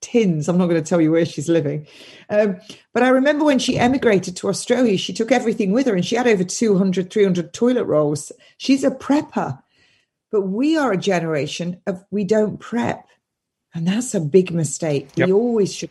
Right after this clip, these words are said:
Speaker 1: prep.
Speaker 2: Yeah, the prudent, the prudent man
Speaker 1: Prep.
Speaker 2: sees the trouble coming and he prepares for it. You're exactly right. And, uh, you saying that about the nuclear stuff, look, we've had some articles on that. And the only reason they've been on is because that's been tossed out there. I know Putin made mention of that and this, that, and the other.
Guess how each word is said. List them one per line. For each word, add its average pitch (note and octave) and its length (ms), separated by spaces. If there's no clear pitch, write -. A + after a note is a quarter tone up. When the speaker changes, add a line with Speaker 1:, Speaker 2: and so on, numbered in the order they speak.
Speaker 1:
prep. C#3+ 220
Speaker 2:
Yeah, F#3+ 80
the B2+ 100
prudent, G#3 480
the C#3+ 120
prudent A3+ 340
man D#3+ 240
Speaker 1:
Prep. - 140
Speaker 2:
sees E3+ 240
the C3 80
trouble C3+ 340
coming C3+ 380
and A#2 100
he B2+ 80
prepares B2 500
for G#2+ 220
it. G2 80
You're A#2+ 100
exactly A#2 380
right. A#2 320
And, C#3+ 100
uh, C#3+ 160
you C3+ 160
saying D#3+ 300
that C#3 140
about B2+ 200
the C3 80
nuclear C3+ 320
stuff, B2+ 240
look, E3 160
we've E3+ 140
had D3+ 180
some C3 160
articles B2+ 420
on B2 140
that. B2 220
And D#3+ 180
the E3+ 140
only A#3 160
reason F3 240
they've D3 160
been C#3 140
on D#3 200
is A#2+ 120
because C3 400
that's C#3+ 240
been C3 180
tossed B2+ 460
out B2+ 200
there. G#2+ 200
I - 20
know A2+ 160
Putin B2+ 360
made A#2 200
mention A#2 300
of G2+ 80
that G#2+ 160
and G#2 100
this, - 140
that, B2 60
and G#2+ 100
the C#3+ 60
other. C3+ 160